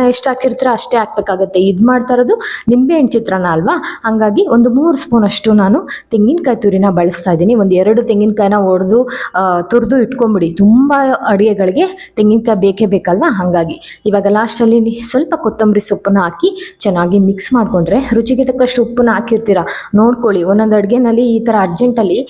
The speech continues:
ಒಂದೊಂದ್ಸಲಿ ಉಪ್ಪೇ ಹಾಕೋದನ್ನ ಮರ್ತೋಗ್ಬಿಡ್ತೀವಿ, ಹಂಗಾಗಿ ನೋಡ್ಕೊಂಡು ಒಂದೊಂದೇ ಅಡುಗೆಗೆ ಉಪ್ಪು ಏನ್ ಹಾಕ್ಬೇಕು ನೋಡ್ಕೊಂಡು, ಏಲಕ್ಕಿ ಪೌಡ್ರು ಇದನ್ನೆಲ್ಲ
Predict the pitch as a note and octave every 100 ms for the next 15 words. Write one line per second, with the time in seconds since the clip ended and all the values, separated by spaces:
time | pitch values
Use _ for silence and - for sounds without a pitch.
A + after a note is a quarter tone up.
0 | - - A#3 A#3 B3 B3 G#3 - C4 A3+
1 | A3+ G#3 A3 G3+ F3+ G#3+ G3+ F#3 - E3+
2 | E3+ - - G#3 G#3+ G3+ A3+ C#4+ G#3+ B3
3 | B3 A#3 A#3 F#3+ G3+ G#3 G#3 F3+ F3+ F3
4 | D#4+ - A3 - A#3 G#3+ G#3+ G3+ G3 F#3+
5 | G3 F#3+ G3+ G3 F#3 A3+ F#3+ F#3 A#3 G3
6 | F#3+ F#3 F#3 F#3+ G3 A3